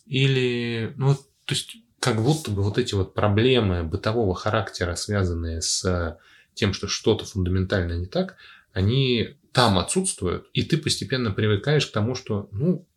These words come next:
ну, они отсутствуют. И возвращаясь в мир, в вот эту вот нашу прекрасную цивилизацию,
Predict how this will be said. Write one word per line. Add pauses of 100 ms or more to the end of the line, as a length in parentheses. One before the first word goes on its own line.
(140)
ну,
они
отсутствуют.
И
возвращаясь
в
мир, (360)
в
вот
эту
вот
нашу
прекрасную
цивилизацию,